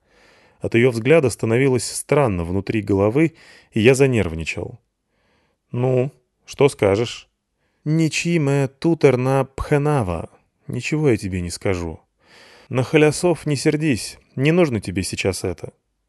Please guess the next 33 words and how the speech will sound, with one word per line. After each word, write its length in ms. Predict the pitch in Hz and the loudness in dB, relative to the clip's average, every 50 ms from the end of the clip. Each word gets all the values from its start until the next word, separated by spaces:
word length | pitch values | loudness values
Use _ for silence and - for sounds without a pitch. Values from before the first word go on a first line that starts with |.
| _ _ _ | _ _ _
Не 140 | 131 135 131 | -4 -4 0
хочешь 340 | - 208 220 - - - - | 2 2 0 0 0 -2 -2
остаться 440 | - - - 139 127 113 - - 104 | -2 0 2 2 2 2 0 -4 -8
с 100 | - 135 | -4 -4
нами 240 | 135 127 120 110 | -2 -2 -2 0
до 180 | 101 101 120 123 | 0 0 0 2
завтра? 480 | 127 123 98 90 - - - 117 120 - _ _ _ - - - _ _ - | 2 0 0 -2 -4 -10 -14 -14 -16 -18 _ _ _ -20 -20 -20 _ _ -8
Выпить, 560 | 185 196 208 208 185 156 135 104 - - - _ _ | -4 0 0 0 2 2 0 -4 -4 -6 -18 _ _
песни 320 | - 214 202 - - 180 | 0 2 2 2 0 0
послушать? 680 | 156 - 143 - - 135 127 110 - - 107 - - _ _ _ _ _ | 0 0 0 0 -2 -4 -6 -6 -6 -8 -12 -12 -14 _ _ _ _ _
Устроим 460 | - 113 107 - 123 117 131 151 165 180 | -12 -12 -8 -4 -2 0 0 0 2 4
праздник. 540 | 175 165 175 190 190 175 113 - - - - _ _ - - - - - _ - | 4 6 6 4 2 0 -4 -4 -6 -12 -20 _ _ -20 -20 -20 -20 -20 _ -4
Я 260 | 123 107 113 123 135 | 0 2 4 4 2
положу 400 | - - 143 143 139 127 147 156 | 2 2 2 2 2 2 0 -2
с 80 | - - | -2 0
тобой 320 | 147 135 131 151 - 151 | 0 0 2 2 0 0
свою 260 | - - 147 151 160 | 0 0 0 0 0
дочь, 440 | 151 151 190 190 139 - - - - - | 0 2 2 2 2 2 -2 -6 -8 -6
она 240 | 123 113 127 135 127 | -4 -2 -2 -2 0
красивая. 800 | - 143 151 135 - - 185 180 160 113 92 82 80 92 107 - _ _ _ _ _ _ _ | 0 0 0 0 0 -2 -2 -2 0 0 -2 -4 -6 -10 -14 -18 _ _ _ _ _ _ _
Зара, 440 | - 110 156 175 147 117 95 85 - _ _ _ _ _ | 0 6 6 8 8 6 4 0 -6 _ _ _ _ _
я 180 | 151 170 170 151 | 2 4 4 6
в 40 | |
Дарик». 420 | 143 151 131 120 101 - - - _ _ _ _ _ _ _ _ _ - | 6 6 4 4 2 -4 -6 -14 _ _ _ _ _ _ _ _ _ -6
От 180 | - 90 - | -6 -6 -2
пестрой 380 | - 151 156 151 - - 147 139 | -2 -2 -2 -2 -2 -2 -2 0
толпы 480 | - 139 139 139 139 - 180 180 170 - | 2 2 2 2 2 2 2 2 2 0
отделилась 600 | - 110 104 101 117 127 135 139 127 123 120 104 101 | -2 -4 -2 0 0 2 4 4 4 2 2 0 0
девушка 460 | 110 143 156 151 123 - - - 107 | 0 0 0 0 -2 -4 -6 -8 -8
и 120 | - 107 | -8 -8
побежала 460 | - 107 101 101 95 104 113 113 110 | -8 -4 -2 0 2 4 4 4 2
к 120 | 107 - - | 0 -2 -4
нам. 320 | 101 87 82 78 82 - | -6 -4 -6 -6 -10 -14